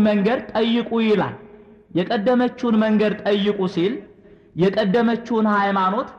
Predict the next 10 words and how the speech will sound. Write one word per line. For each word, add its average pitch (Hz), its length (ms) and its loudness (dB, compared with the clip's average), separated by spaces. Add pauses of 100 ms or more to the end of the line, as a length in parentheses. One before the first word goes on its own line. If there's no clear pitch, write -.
ጠይቁ 214 440 -2 (120)
ማለቱ 190 440 0
ነው። - 180 -10 (920)
«በእርሷ 208 360 -2 (160)
ላይ 220 200 0
ብትሄዱ 226 500 -4 (320)
ለነፍሳችሁ 202 880 -2
እረፍት 202 400 -2
ታገኛላችሁ» 180 1000 0 (100)
ይላል። 156 280 -4